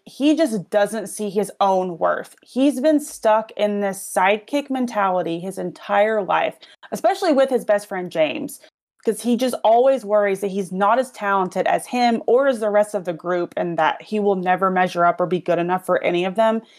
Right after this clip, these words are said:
And he constantly questions himself at all turns. He's just, like, this soft-spoken boy,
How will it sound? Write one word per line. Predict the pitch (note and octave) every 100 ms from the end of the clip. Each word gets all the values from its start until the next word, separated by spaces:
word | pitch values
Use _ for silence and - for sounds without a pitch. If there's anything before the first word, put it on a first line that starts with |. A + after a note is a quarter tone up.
| - _ _
And | -
he | G3+
constantly | G3+ A3+ B3 B3 E4 D#4+
questions | - G#3+ G#3 G#3
himself | - F#3+ G3 F#3 - -
at | G#3+ -
all | G3 G3 G3 F#3+ - _ -
turns. | - G3 E3+ - - - _ _ _
He's | - B3+ A#3+
just, | D4+
like, | D#4 D#4
this | C4+ C4
soft-spoken | - B3 C4+ C4+ - - A#3 A3 A3+ G#3+
boy, | F3+ E3+ E3+ E3+ E3+